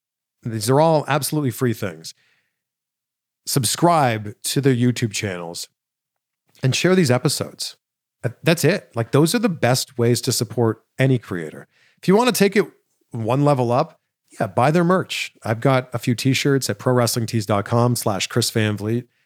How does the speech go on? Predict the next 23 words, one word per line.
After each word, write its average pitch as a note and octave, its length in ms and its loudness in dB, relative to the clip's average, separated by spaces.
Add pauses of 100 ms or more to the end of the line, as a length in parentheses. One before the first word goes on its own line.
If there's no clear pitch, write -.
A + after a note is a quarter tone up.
(340)
You B2 100 -2
can C3 100 2
go C3+ 100 6
buy C#3+ 160 2
those. C#3+ 380 -2 (420)
Buy A2+ 260 0
a E3 80 4
shout E3+ 380 0
out - 260 -6 (540)
on A#2+ 160 -2
Cameo. D3 500 -2 (180)
I've G#2 120 -14
got, A2+ 320 -2
I've G#2 140 -2
got A2 180 -2
Cameo. D3 400 2
So A2 340 -2 (160)
if, A#2+ 160 -6
if - 80 -6
that's, - 480 -2
if, C#3 220 -2
if D#3 160 0
that's E3+ 260 0